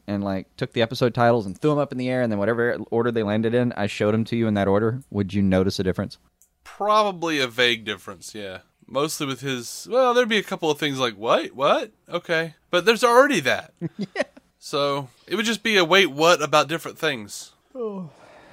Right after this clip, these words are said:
Speaker 1: I'll give it this. The show doesn't so far have any continuity errors, but that has largely to do with the fact that they don't, they're not telling any particular story.
Speaker 2: But they do.
Speaker 1: They do? Really? Where?
Speaker 2: Absolutely. Uh, Lucifer said that he didn't know what was happening in hell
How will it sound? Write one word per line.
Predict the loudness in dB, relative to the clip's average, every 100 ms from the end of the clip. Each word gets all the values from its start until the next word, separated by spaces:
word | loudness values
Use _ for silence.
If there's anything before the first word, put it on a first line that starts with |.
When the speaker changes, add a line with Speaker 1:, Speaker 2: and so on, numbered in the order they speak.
| -20 _ -2
Speaker 1:
I'll | 0
give | 2
it | 2
this. | 2 0 -2
The | -2
show | 2
doesn't | 4 4 0
so | -2 0
far | 0 0
have | 2
any | 0 -2
continuity | -4 0 0 2 0
errors, | -2 -4 -8 -12 -6
but | -4
that | 0 -2 -4 _
has | -4 -2
largely | 2 2 2 -4
to |
do | -2 -4
with | -4
the |
fact | -4 -4 -6
that | -8
they | -6
don't, | -6 -12 -8
they're | -4
not | -4 -4
telling | -4 -2 -2
any | -4 -4
particular | -8 -8 -8
story. | -8 -8 -6 -6 -6 -14 _ _
Speaker 2:
But | 4 4
they | 6 2
do. | 4 4 4 0 -8 _ 2
Speaker 1:
They | 4
do? | 6 6 4
Really? | 2 4 2
Where? | 0 0 0 -4 _ _ _ -16 -8
Speaker 2:
Absolutely. | -8 -8 -4 -2 0 0 -2 -4 _ _ _ -6
Uh, | 0 2 4 4 0
Lucifer | -2 -4 -4 -6 -2 -2
said | -2 -6 -4
that | -6
he | -4
didn't | -6 -4
know | -2 -2
what | -2 -2 -4
was | -4
happening | -6 -4 -6 -6
in | -8
hell | -4 0 -2